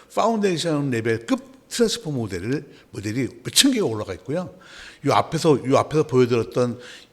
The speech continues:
여러 가지 모델들 여기 다 있어요. 여러분들이 내가 이제 그걸 다 설명할 수 없으니까 제가 보여드릴게요.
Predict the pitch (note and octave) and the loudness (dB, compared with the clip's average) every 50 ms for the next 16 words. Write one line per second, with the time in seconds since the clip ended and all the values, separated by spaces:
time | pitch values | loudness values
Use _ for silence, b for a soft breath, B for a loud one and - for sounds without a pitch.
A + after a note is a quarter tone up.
0 | _ - - A2 B2+ C3 C#3 B2+ B2+ G#2 A#2+ A#2 A#2 A2+ A2 A2+ G2+ G2 G#2 G#2+ | _ -8 -4 -2 0 0 0 0 0 0 0 0 0 -2 -2 -4 -6 -8 -8 -6
1 | - - - B2+ B2 A2+ - - - - - - - _ _ _ _ _ _ _ | -2 0 0 2 2 0 -2 -4 -8 -10 -16 -20 -20 _ _ _ _ _ _ _
2 | _ _ _ B B B B B B B B B - C#3+ C#3+ C#3+ D#3 C#3+ C#3 C3 | _ _ _ B B B B B B B B B 2 4 4 4 4 2 0 0
3 | C#3 C#3 C#3+ C#3+ C#3 B2+ G#2 G#2+ B2 A#2+ C3 B2+ B2 B2 A2+ - A#2+ B2+ A#2+ - | 0 2 2 2 2 0 0 -2 0 2 2 2 2 0 -4 -4 -6 -6 -6 -6
4 | - - E3 D#3+ D#3 D3+ C3+ C3 - C3 G#2 - - A#2 A2 F#2+ - G#2+ G#2 A#2+ | -6 -4 0 0 2 2 0 0 -2 -4 -4 -4 -6 -8 -8 -8 -4 -4 -2 -2
5 | B2+ B2+ - - - - _ - - G#2+ G#2 - A#2 A2+ G#2+ G#2+ G#2 G2+ - - | -2 -4 -8 -14 -20 -20 _ -10 -8 -8 -6 -4 -4 -4 -2 -2 -4 -6 -4 -4
6 | G#2 G#2+ A#2 C3+ E3 - - - - | -2 2 2 2 2 0 -2 -10 -18